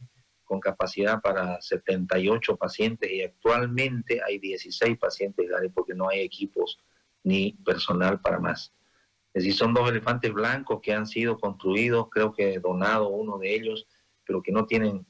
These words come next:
eh, lo, lo necesario para que funcione. Eso es lamentable porque hay una gran necesidad de pacientes,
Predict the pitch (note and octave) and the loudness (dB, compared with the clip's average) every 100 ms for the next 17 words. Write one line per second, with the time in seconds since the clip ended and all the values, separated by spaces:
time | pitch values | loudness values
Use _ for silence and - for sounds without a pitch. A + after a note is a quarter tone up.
0 | _ F#2 F2+ F2+ - - _ - B2 F#2+ | _ -6 -4 -4 -8 -16 _ -8 -2 0
1 | F2+ G#2 G2+ G#2 - A#2 A#2+ A2 G2 F2+ | 0 2 2 0 0 2 2 0 -2 -2
2 | F#2+ F#2+ F#2 A2 G2+ F#3 _ _ _ _ | -4 -2 -2 0 -2 -4 _ _ _ _
3 | _ _ _ - C3 C3 B2+ B2+ A#2+ A2 | _ _ _ -4 2 2 2 2 0 2
4 | A#2+ B2 A2+ F#2+ - G#2 G#2+ G#2+ G#2+ G2 | 2 2 0 -6 -4 -2 0 -2 -2 0
5 | A2+ C3+ C3 G#2+ F#2+ - G2+ G#2+ F#2 - | 0 0 -2 -6 -6 -2 -2 0 -4 -6
6 | G#2+ - G#2+ | -8 -4 -6